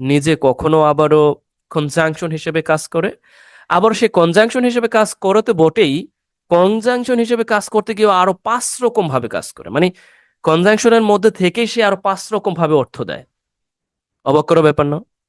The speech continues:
এখন আপনি যদি একবার বুঝতে পারেন যে এই কনজাংশন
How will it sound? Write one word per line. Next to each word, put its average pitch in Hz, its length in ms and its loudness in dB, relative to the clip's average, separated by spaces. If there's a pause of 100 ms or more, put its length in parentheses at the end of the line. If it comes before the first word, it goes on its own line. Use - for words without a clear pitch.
(680)
এখন 156 140 0 (180)
আপনি 214 260 -4 (120)
যদি 247 140 0 (100)
একবার 175 200 0 (100)
বুঝতে 143 220 -8 (100)
পারেন 131 260 0 (520)
যে 131 80 -4 (380)
এই 226 100 -2 (200)
কনজাংশন 135 720 -2